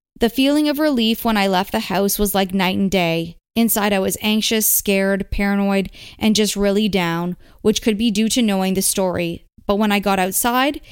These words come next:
it was like flipping a light switch. I immediately felt better, and me and the other guy in the crew were joking and laughing about dumb stuff and normal nineteen, twenty-year-old shenanigans.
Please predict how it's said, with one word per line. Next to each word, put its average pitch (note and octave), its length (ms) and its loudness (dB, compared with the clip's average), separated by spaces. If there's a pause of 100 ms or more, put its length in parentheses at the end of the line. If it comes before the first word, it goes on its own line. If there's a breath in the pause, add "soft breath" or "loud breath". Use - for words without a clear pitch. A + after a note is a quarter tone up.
(200 loud breath)
it A3 60 0
was G#3+ 160 2
like F#3+ 160 -2
flipping A3+ 340 0
a A3 60 0
light F#3+ 260 0
switch. - 520 -4
I G#3+ 80 2
immediately G#3+ 440 2
felt A3+ 260 -2
better, F#3 420 -2 (260 loud breath)
and G#3+ 160 2
me G#3 100 2
and A3 100 2
the G#3+ 80 2
other G#3 140 0
guy F#3+ 220 0
in F#3+ 100 0
the F#3+ 80 0
crew F#3+ 280 -4
were F#3+ 140 -2
joking G3 440 -2
and F#3 100 -2
laughing F3 300 -2
about F#3 260 -2
dumb F3+ 220 -2
stuff F3 420 -2
and G3+ 100 0
normal F#3 320 -2
nineteen, F#3 440 -4
twenty-year-old E3+ 520 -4
shenanigans. F3 840 -6